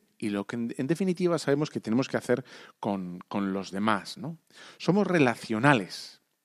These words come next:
¿no? Y, y en el, en el amor a Dios, ¿no? En esa relación de contarle y fiarnos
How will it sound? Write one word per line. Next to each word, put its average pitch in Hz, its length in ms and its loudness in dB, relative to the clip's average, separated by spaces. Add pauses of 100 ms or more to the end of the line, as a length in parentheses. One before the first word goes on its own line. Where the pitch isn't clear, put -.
¿no? 165 120 -4 (580)
Y, 131 320 8
y 131 180 8
en 127 100 6
el, 120 480 10
en 123 160 6
el 120 120 8
amor 139 600 6
a 107 100 -8
Dios, 101 480 -2
¿no? 156 140 -2
En 156 80 0
esa 156 180 6
relación 131 680 4
de 156 320 2
contarle 151 880 4
y 143 160 4
fiarnos 123 920 2